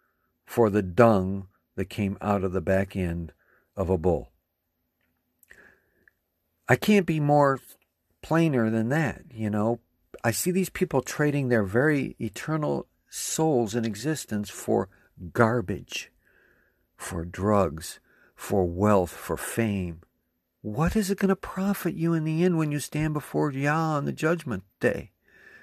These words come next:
It's not gonna profit you a thing. Turn to Yah today. Go over to our website,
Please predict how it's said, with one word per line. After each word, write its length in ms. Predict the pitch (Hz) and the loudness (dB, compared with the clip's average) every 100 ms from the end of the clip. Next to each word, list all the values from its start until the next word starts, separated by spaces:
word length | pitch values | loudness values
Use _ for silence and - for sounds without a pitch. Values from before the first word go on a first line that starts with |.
| _ | _
It's 120 | - | -14
not 160 | - 117 | -6 -2
gonna 140 | 135 | -2
profit 480 | 107 - 104 110 95 | -2 2 2 2 -4
you 160 | 101 98 | -2 -2
a 60 | |
thing. 320 | 90 - 95 82 _ _ - | -2 -2 -2 -4 _ _ -6
Turn 340 | - 151 202 | 4 6 6
to 100 | 156 | 6
Yah 300 | 123 113 107 | 6 6 4
today. 460 | 98 95 87 82 - _ _ - _ _ _ | -2 -2 -2 -2 -6 _ _ -20 _ _ _
Go 120 | - | 6
over 180 | 160 175 | 8 8
to 60 | 180 | 6
our 60 | |
website, 480 | 160 131 110 127 123 | 6 4 2 0 0